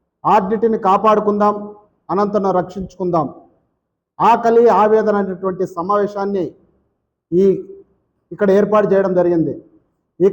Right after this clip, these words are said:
కార్యక్రమానికి బహుజన సంఘాల నాయకులు, ఆల్ ఇండియా బీఎస్పీ సంఘానికి సంబంధించినటువంటి రాష్ట్ర ఉపాధ్యక్షులు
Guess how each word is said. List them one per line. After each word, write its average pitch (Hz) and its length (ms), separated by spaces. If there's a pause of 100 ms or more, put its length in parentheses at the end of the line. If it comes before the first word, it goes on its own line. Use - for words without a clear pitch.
కార్యక్రమానికి 226 760 (1300)
బహుజన 220 280 (120)
సంఘాల 214 280 (120)
నాయకులు, 214 340 (640)
ఆల్ 214 240
ఇండియా 214 280
బీఎస్పీ 208 360 (120)
సంఘానికి 202 380
సంబంధించినటువంటి 196 800 (1300)
రాష్ట్ర 202 420
ఉపాధ్యక్షులు 202 580